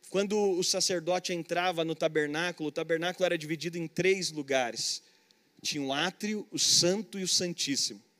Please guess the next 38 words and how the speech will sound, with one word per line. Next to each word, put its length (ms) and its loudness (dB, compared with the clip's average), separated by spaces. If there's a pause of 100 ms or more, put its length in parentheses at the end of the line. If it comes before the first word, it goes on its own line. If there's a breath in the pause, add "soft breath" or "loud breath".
(580 soft breath)
No 160 2
átrio, 440 4
todo 260 6
mundo 220 0
podia 280 -4
enxergar, 600 4
porque 180 -2
era 140 6
uma 180 -4
parte 380 -2
externa, 560 0
o 80 0
sol 360 6
iluminava. 560 0 (300 loud breath)
Mas 180 6
quando 200 6
ele 100 6
pisava 500 4
no 120 2
santo 500 6
lugar, 360 6
que 100 -10
fala 200 4
de 120 -2
um 20 0
lugar 300 4
mais 240 2
profundo, 580 0 (300 loud breath)
no 100 2
santo 580 8
lugar 360 4
só 180 6
podia 340 2
ser, 480 8 (160 loud breath)
se 260 4
enxergar, 680 6
porque 220 -4
tinha 420 2